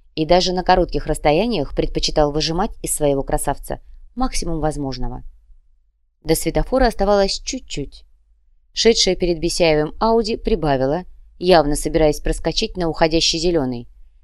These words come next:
Егор удовлетворённо кивнул и тоже притопил педаль газа,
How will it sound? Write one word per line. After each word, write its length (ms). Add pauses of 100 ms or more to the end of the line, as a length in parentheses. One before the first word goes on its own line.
(220)
Егор 420
удовлетворённо 760
кивнул 500
и 160
тоже 300
притопил 440
педаль 280
газа, 360